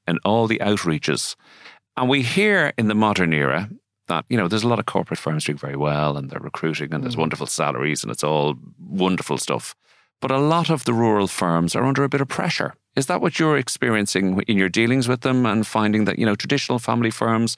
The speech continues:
Speaker 1: scattered throughout the country are finding things, getting staff, you know, issues, under pressure, the fees maybe aren't there like it, it would appear to be in Dublin?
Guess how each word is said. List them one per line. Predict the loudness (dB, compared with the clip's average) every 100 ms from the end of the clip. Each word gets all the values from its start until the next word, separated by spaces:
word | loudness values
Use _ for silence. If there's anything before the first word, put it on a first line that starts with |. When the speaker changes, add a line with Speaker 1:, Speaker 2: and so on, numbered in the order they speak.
| _ _
Speaker 1:
scattered | -8 -2 0 0 0
throughout | 0 0 0
the | -2
country | -2 0 0 0 -2 -12 -20 -8
are | -6
finding | 0 0 2 0 -2
things, | 0 0 0 0
getting | -2 0
staff, | -2 0 0 0 -2 -8 -6
you | -2 0
know, | 2
issues, | 0 0 0 0 0 0 -4 -8 -12 -20 -20 _
under | -2 -2
pressure, | -2 0 0 0 0 2 0 -2
the | -4
fees | 0 0 2
maybe | 0 2 2
aren't | 0 0
there | 0 2 2 2
like | 0 -2 -6
it, | -4 -2 0
it | 0
would | 0
appear | -2 0 -2
to | 0
be | -2
in | -2 0
Dublin? | -2 -4